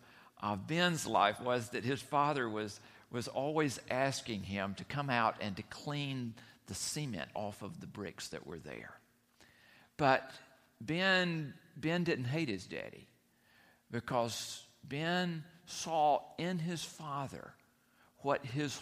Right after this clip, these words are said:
heart was all about, and that was loving his children. And in his father's mind, he had this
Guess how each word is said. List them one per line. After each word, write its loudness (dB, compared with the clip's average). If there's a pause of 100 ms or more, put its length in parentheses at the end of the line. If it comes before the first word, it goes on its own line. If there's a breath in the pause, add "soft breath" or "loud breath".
(140)
heart 0
was -4
all 4
about, -4 (300 loud breath)
and -4
that 0
was 0
loving 0
his -4
children. -2 (840 loud breath)
And 0 (100)
in 0
his 0
father's -2
mind, 2 (200 loud breath)
he -2
had 0
this -2